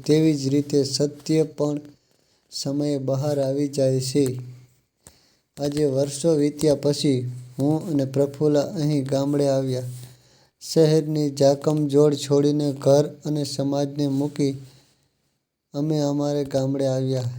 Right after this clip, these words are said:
જિંદગીના અંતિમ દિવસોમાં સુખની લાલસા અમને અહીં લઈને આવી. જિંદગી વેતરાઈ કર્યા,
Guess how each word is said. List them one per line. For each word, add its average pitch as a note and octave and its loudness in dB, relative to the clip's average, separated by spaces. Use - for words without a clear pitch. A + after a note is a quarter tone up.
જિંદગીના D3 2
અંતિમ D3 0
દિવસોમાં C#3+ 0
સુખની C#3 -2
લાલસા C#3 0
અમને C#3 -4
અહીં C3+ -2
લઈને C#3 -4
આવી. C3 -4
જિંદગી D3+ -2
વેતરાઈ D3 4
કર્યા, D3 2